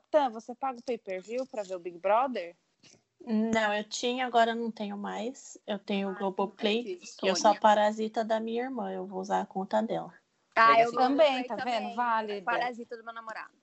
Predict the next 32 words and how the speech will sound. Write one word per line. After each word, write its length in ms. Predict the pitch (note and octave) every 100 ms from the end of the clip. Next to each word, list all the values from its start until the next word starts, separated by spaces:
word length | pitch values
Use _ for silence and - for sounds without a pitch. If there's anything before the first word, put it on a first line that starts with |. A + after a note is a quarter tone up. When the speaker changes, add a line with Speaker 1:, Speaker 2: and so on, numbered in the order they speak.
| -
Speaker 4:
É, 100 | - - -
Speaker 1:
E 40 |
aí, 60 | E3+ G#3+
Speaker 4:
assim, 180 | A#3 B3
a 60 |
Speaker 1:
agora 340 | C4+ A#3 A#3 A#3+
com, 300 | - A#3+ A3+
com 200 | A#3+ A#3
Big 260 | A3+ G#3+
Brother, 520 | A3+ A3 A3+ B3 D4 D#4+
né, 200 | B3 B3+
eu 80 | A#3+
acho 240 | B3 -
que 240 | C4+ B3 A3 _ _ -
é 140 | B3
válido 560 | A#3+ D#4 G#4+ B4+ A#3 G3
você 280 | G#3 -
pagar 340 | A#3 A#3 G3+ G3+
um 100 | G#3+
pay-per-view, 600 | A3+ A3+ A3 G#3+ G3+ G3+
porque 240 | - G#3+
a 40 | A3+
gente 140 | B3
precisa 340 | - A#3+ E4 G4
dessa 260 | D#4 - -
alienação, 800 | - A3 B3 A#3+ A3 G#3 - D#3+ - _
não 140 | F3 F3
é 60 |
mesmo? 420 | F#3 G#3 E3+ E3 E3
Speaker 3:
Total. 520 | - A#3+ F#3 G#3 F3+ C4
Speaker 2:
Nossa, 420 | A#3 G#3 G3 A3
sim. 420 | - - G3+ F#3